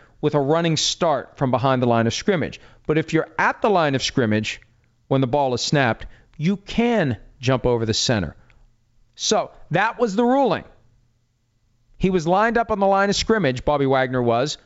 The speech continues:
when he jumped. Okay, fine. The problem is they missed the real violation. The real violation was Bobby Wagner using his hands to create leverage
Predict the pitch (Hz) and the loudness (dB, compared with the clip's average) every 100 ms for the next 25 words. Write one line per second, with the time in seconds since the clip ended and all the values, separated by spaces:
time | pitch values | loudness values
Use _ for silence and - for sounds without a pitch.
0 | _ 156 180 160 226 170 - - _ _ | _ 0 0 0 0 -2 -4 -20 _ _
1 | _ _ 175 190 160 - 208 127 - - | _ _ -2 0 -2 0 0 0 -4 -14
2 | - _ _ _ _ - - 220 269 185 | -20 _ _ _ _ -4 0 0 0 0
3 | 151 143 - - - 147 147 160 - - | 0 -2 -4 -10 -2 0 0 0 -2 -2
4 | 143 139 135 127 123 135 190 - - - | 0 2 2 2 2 2 0 -4 -10 -18
5 | _ _ _ _ _ _ _ _ _ _ | _ _ _ _ _ _ _ _ _ _
6 | _ _ 147 143 208 180 160 143 180 214 | _ _ -2 0 0 0 0 0 -2 -2
7 | - 135 131 - 135 113 160 151 135 139 | -2 -2 -4 -4 -4 0 -2 0 0 0
8 | 143 131 123 - - - - 131 175 185 | 0 0 -2 -2 -10 -20 -8 -2 0 0
9 | 160 151 139 131 120 - 185 151 135 127 | 0 0 0 -2 -2 0 0 2 0 -2
10 | - 151 135 - 143 139 131 107 127 196 | -2 -2 -2 -2 -2 0 -2 -2 0 0
11 | 143 120 101 - | 0 -2 -2 -6